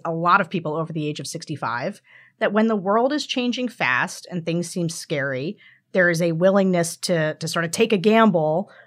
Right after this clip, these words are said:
on something that is outside the box or outside the norm. And it, it's not the kind of racism. These are not people who would, who would ever, who would say something racist,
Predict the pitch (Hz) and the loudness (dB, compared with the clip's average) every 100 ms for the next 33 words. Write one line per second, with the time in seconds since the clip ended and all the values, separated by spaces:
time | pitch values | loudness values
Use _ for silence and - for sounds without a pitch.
0 | _ 170 180 170 208 185 185 180 170 160 | _ 2 4 4 0 2 4 2 2 2
1 | 160 156 - - 202 160 131 - 220 - | 2 2 -4 -6 -4 -2 -2 2 2 4
2 | 208 180 147 175 135 - 185 170 175 185 | 4 4 2 0 0 0 0 2 2 2
3 | 170 165 - - 151 175 165 131 151 165 | 2 0 -4 -4 -2 0 2 0 -2 -6
4 | - _ _ _ - 185 220 226 254 262 | -8 _ _ _ -10 -4 2 4 4 2
5 | - 220 214 202 170 165 180 180 175 175 | -6 -4 0 2 2 0 -2 0 0 0
6 | 170 160 151 156 _ _ _ _ 220 220 | 0 0 -2 -6 _ _ _ _ 2 4
7 | 214 208 - 208 180 214 175 165 220 196 | 6 4 2 -2 0 0 0 -2 -2 2
8 | 170 151 175 143 - 240 220 226 202 180 | 2 2 -4 -4 2 2 4 2 2 -2
9 | 165 165 131 - - | -2 -2 -6 -6 -8